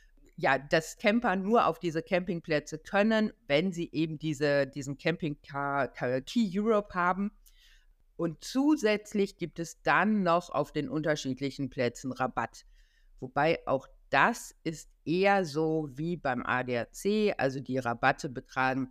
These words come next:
mal drei Prozent, mal fünf Prozent, eher selten zehn Prozent.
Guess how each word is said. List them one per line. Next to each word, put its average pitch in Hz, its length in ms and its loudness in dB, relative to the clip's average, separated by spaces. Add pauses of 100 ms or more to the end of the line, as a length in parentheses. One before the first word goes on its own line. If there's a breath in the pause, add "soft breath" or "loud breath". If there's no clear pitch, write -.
(160)
mal 170 260 0
drei 131 380 0
Prozent, 120 720 -10
mal 196 280 0
fünf 156 460 -4
Prozent, 117 560 -8 (800)
eher 180 480 4
selten 180 840 2
zehn 254 320 2
Prozent. 202 680 0